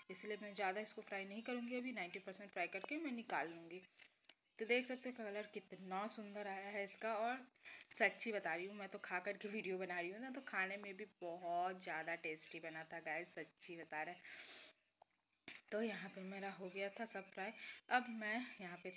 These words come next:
फिर से कढ़ाई ले ली, उसमें मैंने प्याज और हरी मिर्च जो काट के रखे थे ना, वो डाल दिए थे इसमें। फिर मैं अदरक लहसुन जो कूट के रखी थी, वो भी डाल दी।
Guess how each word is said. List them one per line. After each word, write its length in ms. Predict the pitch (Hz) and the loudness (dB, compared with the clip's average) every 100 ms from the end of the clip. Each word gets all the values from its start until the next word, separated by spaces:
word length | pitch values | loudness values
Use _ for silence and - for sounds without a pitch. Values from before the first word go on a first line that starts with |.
| - | -2
फिर 120 | 185 | -2
से 240 | - 208 202 | 0 -2 -2
कढ़ाई 360 | 196 175 180 | -2 -2 -2
ले 140 | 170 180 | -2 -4
ली, 140 | 220 | -4
उसमें 260 | 196 185 175 | -6 -6 -8
मैंने 220 | 170 175 175 | -6 -8 -4
प्याज 400 | 175 170 202 226 - - - - - | 2 4 4 0 -6 -8 -8 -14 -2
और 240 | 180 208 320 - - - _ 185 | 4 4 4 -4 -14 -20 _ 0
हरी 220 | 214 208 | 2 2
मिर्च 200 | 202 190 | 0 -4
जो 120 | 185 185 | -4 0
काट 200 | 180 175 | -2 0
के 100 | 185 | -4
रखे 200 | 180 185 | -4 -6
थे 160 | 285 | -4
ना, 60 | 240 | -2
वो 140 | 185 | 0
डाल 260 | 175 156 151 | 2 2 2
दिए 140 | 170 | -2
थे 100 | 180 | -4
इसमें। 200 | 190 196 | -6 -8
फिर 160 | 196 202 | -8 -4
मैं 120 | 202 | 4
अदरक 380 | 175 175 185 190 | 4 4 0 0
लहसुन 340 | 202 190 196 | -2 -2 -6
जो 100 | 196 196 | -6 -6
कूट 160 | 196 190 | -6 -4
के 120 | 202 | -2
रखी 260 | 185 185 196 | -2 -2 -8
थी, 160 | 247 | -6
वो 160 | 220 170 | -4 -2
भी 120 | 175 | -2
डाल 220 | 170 - | -2 -4
दी। 100 | 160 | -6